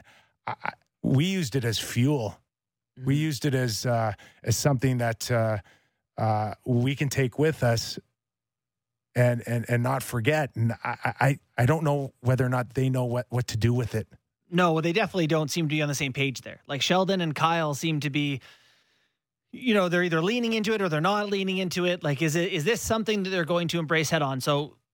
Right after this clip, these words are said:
Speaker 2: you know, what, in my time, um, with Kyle and Sheldon, one of the things that they believed was that if you, um, if you address something head on, so one of our players, uh,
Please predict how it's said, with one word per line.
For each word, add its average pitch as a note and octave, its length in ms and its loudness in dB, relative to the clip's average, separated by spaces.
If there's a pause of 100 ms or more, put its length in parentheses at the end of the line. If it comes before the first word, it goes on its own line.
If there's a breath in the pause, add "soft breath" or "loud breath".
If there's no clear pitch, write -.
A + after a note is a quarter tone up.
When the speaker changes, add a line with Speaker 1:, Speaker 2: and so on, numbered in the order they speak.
(140)
Speaker 2:
you F3+ 80 0
know, E3 100 4
what, E3 240 0
in E3 160 -2
my F3+ 220 2
time, E3+ 480 0 (240 loud breath)
um, C#3+ 400 2
with D3 200 -2
Kyle D3+ 300 2
and C#3+ 100 -2
Sheldon, C3 360 -2
one C#3+ 100 0
of D3+ 80 -4
the D3 80 -2
things C#3+ 220 0
that C3 100 -6
they C#3+ 120 2
believed C3 560 -2
was B2+ 180 -6
that B2+ 300 -2 (600)
if E3+ 240 0
you, F#3 440 0 (800)
um, B2 560 -2
if D#3+ 160 -8
you E3 120 2
address F3 360 0
something A3+ 340 -2
head E3 200 0
on, B2+ 200 -2
so E3 140 0
one E3 320 0
of A3 80 0
our A#3 100 2
players, E3 380 -2
uh, D3 280 -2